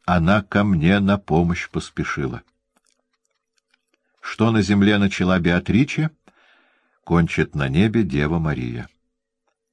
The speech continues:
О, Дева-Мать, дочь сына своего, всей твари высшая в своем смирении! Эта молитва святого Бернарда Клервосского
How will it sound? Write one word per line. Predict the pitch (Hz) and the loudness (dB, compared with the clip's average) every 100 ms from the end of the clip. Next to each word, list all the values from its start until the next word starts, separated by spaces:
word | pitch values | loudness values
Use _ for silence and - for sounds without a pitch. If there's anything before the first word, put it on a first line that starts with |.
| _ | _
О, | 65 | -8
Дева-Мать, | 67 80 117 113 101 82 82 - - _ _ _ _ _ | 0 2 4 2 2 0 -2 -6 -20 _ _ _ _ _
дочь | - - - - - | -6 0 0 0 -6
сына | - - 117 127 123 | -6 2 4 4 -2
своего, | - - 101 98 90 85 92 _ _ _ _ _ _ | -6 -2 0 2 2 0 0 _ _ _ _ _ _
всей | - - 80 80 | -12 0 0 0
твари | - 65 95 123 117 | -2 -2 0 2 2
высшая | 92 92 107 - - 95 98 90 | 2 2 0 -4 -6 0 2 2
в | 95 | -2
своем | - 71 76 76 85 | -8 -4 0 2 0
смирении! | 85 - 80 73 80 76 73 - _ _ _ _ _ _ _ _ _ _ _ _ _ - | -2 -4 0 0 0 -2 -6 -8 _ _ _ _ _ _ _ _ _ _ _ _ _ -8
Эта | 82 92 | -4 0
молитва | 87 87 98 95 90 | 2 4 4 2 -2
святого | - 78 78 90 82 80 | -2 -2 0 2 2 0
Бернарда | 71 82 76 85 82 71 76 71 | -2 -2 0 0 0 -2 -2 -4
Клервосского | - 78 76 90 98 - - 92 92 | -6 -4 -2 -2 -2 -6 -2 0 0